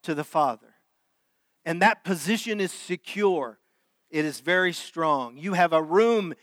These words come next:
in his house. You have a place at his table. You e-, get to share in his business. We have a position in the family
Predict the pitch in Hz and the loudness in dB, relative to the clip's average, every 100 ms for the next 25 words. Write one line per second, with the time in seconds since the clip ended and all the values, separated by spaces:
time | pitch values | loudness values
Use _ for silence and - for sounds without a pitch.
0 | _ 180 190 165 - 190 170 139 - - | _ -4 -2 -2 2 4 4 2 -8 -20
1 | - - _ _ _ _ _ 151 190 185 | -20 -20 _ _ _ _ _ -2 2 4
2 | 170 160 208 233 226 - - 208 180 180 | 2 0 4 4 4 -2 -10 0 2 2
3 | 156 - - 214 196 151 131 113 _ _ | -4 -10 -2 0 0 -2 -6 -8 _ _
4 | _ _ _ - 170 214 214 180 - 196 | _ _ _ -10 -2 0 0 0 -2 -2
5 | 180 - - 240 220 190 208 190 185 175 | -4 -4 4 6 6 2 0 0 -2 -4
6 | - - 233 180 151 131 - - _ _ | -2 2 2 2 -8 -8 -10 -20 _ _
7 | _ _ _ 143 208 214 185 196 170 - | _ _ _ -2 2 4 4 4 2 0
8 | 190 180 160 302 - 170 151 165 175 _ | -2 -2 2 2 2 -2 -2 -2 -6 _
9 | _ - 214 214 202 196 233 233 196 180 | _ 0 0 2 0 2 2 2 2 0
10 | 180 | 0